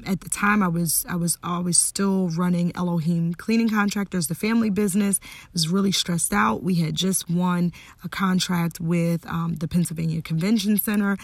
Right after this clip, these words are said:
It was a lot going on. I was doing job interviews and job fairs, all, you know, just a few months pregnant,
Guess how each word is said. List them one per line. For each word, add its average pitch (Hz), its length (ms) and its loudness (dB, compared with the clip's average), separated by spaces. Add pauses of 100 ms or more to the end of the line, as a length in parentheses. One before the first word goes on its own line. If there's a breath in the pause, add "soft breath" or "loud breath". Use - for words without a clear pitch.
(240 loud breath)
It 196 160 0
was 160 140 -2
a 165 80 -2
lot 185 340 0
going 170 320 0
on. 208 280 2
I 180 100 2
was 160 160 0
doing 156 320 0
job 202 400 2
interviews 196 520 2
and 160 140 2
job 202 340 2
fairs, 196 800 -2
all, 196 460 0
you 202 120 -2
know, 180 260 2
just 185 220 -4
a 190 60 -2
few 208 180 -2
months 190 220 0
pregnant, 196 460 -2